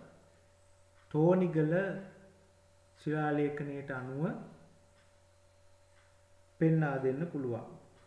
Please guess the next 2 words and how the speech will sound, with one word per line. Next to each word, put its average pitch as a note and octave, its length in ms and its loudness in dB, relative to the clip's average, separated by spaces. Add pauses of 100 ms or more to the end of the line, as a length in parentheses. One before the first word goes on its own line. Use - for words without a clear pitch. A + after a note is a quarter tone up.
(1120)
තෝනිගල G3 440 4
ශිලාලේඛනය E3 840 0